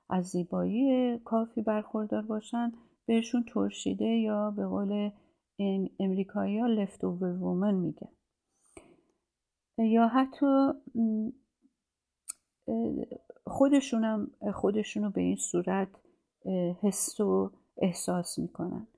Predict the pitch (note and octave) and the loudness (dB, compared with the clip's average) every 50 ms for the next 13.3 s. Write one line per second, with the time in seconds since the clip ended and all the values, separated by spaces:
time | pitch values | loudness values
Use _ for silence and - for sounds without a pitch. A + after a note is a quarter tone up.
0 | _ _ _ _ _ _ _ _ _ _ _ - - B3 B3+ B3+ C#4 C#4+ - E4 | _ _ _ _ _ _ _ _ _ _ _ -2 2 2 4 6 4 4 4 2
1 | D#4+ D#4 D4+ D#4 D4+ D4+ D4+ D4 D4 B3 A#3 A#3 A#3 A3+ A#3 A3+ A3+ - - A#3 | 2 4 4 4 6 6 4 4 2 0 0 2 2 2 2 0 -2 -2 -2 -2
2 | A3 A3+ - - A3 G#3+ G#3+ A3 G#3+ G#3 A3 A3 - - - - C#4+ C#4 C#4 D4 | -2 -2 -2 -2 -2 -2 0 0 0 0 -2 -2 -4 -6 -4 -2 -2 0 0 -2
3 | C#4 - _ - B3+ C4+ C#4 C#4 C4+ C4 C4 - - G3+ G#3 G3+ G3 F#3+ F#3+ F#3+ | -2 -4 _ -2 2 2 4 4 4 2 0 -2 -6 -6 -4 -2 -2 -2 -4 -6
4 | - - - B3 B3 C4 C4+ C4 - - - _ _ _ _ _ _ _ _ _ | -10 -10 -6 -4 -2 -2 -2 -2 -4 -8 -10 _ _ _ _ _ _ _ _ _
5 | - - - F#3+ G3 F#3 F#3+ - - - - _ _ - G3 F#3 F#3+ F#3+ F#3 F#3 | -12 -8 -6 -4 -2 -2 -4 -4 -6 -8 -14 _ _ -4 -2 -2 0 0 0 0
6 | F#3 F#3 F#3 F#3+ G3+ A#3+ C4+ - - - - G#3 F#3+ F#3 F#3+ - _ - A3 A3 | 0 -2 -2 -2 -2 -4 -4 -6 -10 -12 -8 -6 -4 -4 -6 -6 _ -4 -2 -2
7 | B3 C4 C4 - - - F3 E3+ - - _ _ _ - F#3+ F#3+ G3+ G#3 G#3+ A3 | -2 -2 -4 -8 -10 -6 -6 -6 -6 -8 _ _ _ -8 -4 -2 0 0 0 0
8 | A3 A3+ A#3 A3+ A3+ - - - _ _ _ _ _ - - G3 F#3+ F#3 F#3 - | 0 -2 -2 -4 -4 -8 -12 -14 _ _ _ _ _ -8 -4 -2 -2 -2 -2 -4
9 | - A3+ A#3+ B3 A3+ - - - E3+ - - - - - G3 G3 G3 G3 G#3+ G#3+ | -2 -2 -2 -2 -2 -4 -6 -6 -6 -8 -8 -12 -6 -4 -2 -2 -2 -2 0 0
10 | A3 A3 A3 - - - _ _ _ _ _ _ _ - - F#3+ F#3+ F3+ F3+ - | 0 0 0 -4 -8 -20 _ _ _ _ _ _ _ -6 -4 -2 -2 -2 -2 -4
11 | - _ _ _ _ _ _ _ _ _ - G#3 G3+ - C#4 C4+ - - - A#3+ | -6 _ _ _ _ _ _ _ _ _ 0 0 2 2 0 -2 -2 -4 -4 -2
12 | G#3+ G#3 G#3 A3 - - _ _ _ _ - G#3+ G#3+ G#3 G3 F#3+ G3 - F3+ F3+ | 0 0 0 -2 -8 -14 _ _ _ _ -4 0 0 2 2 0 -2 -2 -4 -2
13 | F3+ F3+ F3+ F#3 F#3 | -2 -2 -2 -4 -6